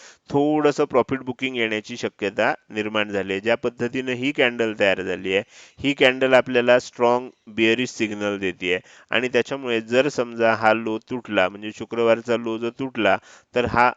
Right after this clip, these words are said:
स्टॉक आपल्याला म्हणजे आठशे त्रेसष्ट रुपयाच्या खाली जर टिकत असेल, तर मग आठशे बेचाळीस रुपये, म्हणजे वीस रुपये आणखीन खाली येऊ शकतो आणि ही आठशे बेचाळीस ची लेवल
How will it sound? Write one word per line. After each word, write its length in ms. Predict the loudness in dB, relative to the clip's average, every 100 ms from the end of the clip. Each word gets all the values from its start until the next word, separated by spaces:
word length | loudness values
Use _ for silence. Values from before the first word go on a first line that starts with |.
| -4
स्टॉक 380 | 0 4 4 2
आपल्याला 480 | 0 0 2 0
म्हणजे 260 | -2 -4 0
आठशे 360 | 0 0 -6 -6
त्रेसष्ट 500 | -4 -6 -4 -6 -6
रुपयाच्या 460 | -4 0 0 0 0
खाली 320 | 0 0 0
जर 140 | -2
टिकत 380 | -2 -2 0 0
असेल, 320 | -2 0 -2 -2 -12 -20 _ 4
तर 140 | 4
मग 300 | 4 0 -2 -2
आठशे 540 | 0 0 -2 -4 -2 -2
बेचाळीस 600 | -2 -4 -2 0 0 -2
रुपये, 220 | -6 -6
म्हणजे 180 | -6 -8
वीस 320 | -6 -6 -6
रुपये 280 | -8 -2 0
आणखीन 440 | -2 -6 -8 -10
खाली 260 | -4 -4 -2
येऊ 180 | -4 -6
शकतो 460 | -8 -10 _ -10 -10 -14 -14 -4
आणि 160 | -2
ही 120 | 2 2
आठशे 300 | 2 0 -4
बेचाळीस 440 | -4 -2 -4 -4
ची 100 | -4
लेवल 260 | -2 -2